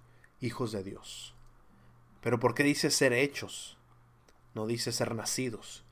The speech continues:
Porque Dios no tiene nietos, Dios no tiene sobrinos. O sea, no puedes decir, "Bueno, yo soy salvo porque, pues, mi pa-, mis papás eran creyentes, o mi tío, pues, él, él es pastor, o vengo de una familia de sacerdotes". Nada de eso, no, no, nada de eso te puede hacer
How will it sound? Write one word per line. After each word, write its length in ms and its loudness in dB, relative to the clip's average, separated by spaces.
Porque 280 2
Dios 220 6
no 120 2
tiene 240 0
nietos, 600 2
Dios 180 0
no 120 -2
tiene 200 -2
sobrinos. 580 -2
O 60 -2
sea, 160 2
no 160 2
puedes 300 6
decir, 400 2
"Bueno, 260 4
yo 160 4
soy 320 6
salvo 380 0
porque, 440 0
pues, 160 0
mi 140 2
pa-, 200 0
mis 200 -2
papás 360 2
eran 180 2
creyentes, 720 -4
o 400 -2
mi 140 0
tío, 360 6
pues, 200 0
él, 160 4
él 100 4
es 120 0
pastor, 680 2
o 140 2
vengo 240 4
de 60 4
una 120 2
familia 300 2
de 60 2
sacerdotes". 760 -4
Nada 320 6
de 160 2
eso, 380 -2
no, 160 2
no, 200 2
nada 360 4
de 120 6
eso 220 0
te 100 0
puede 440 2
hacer 440 -2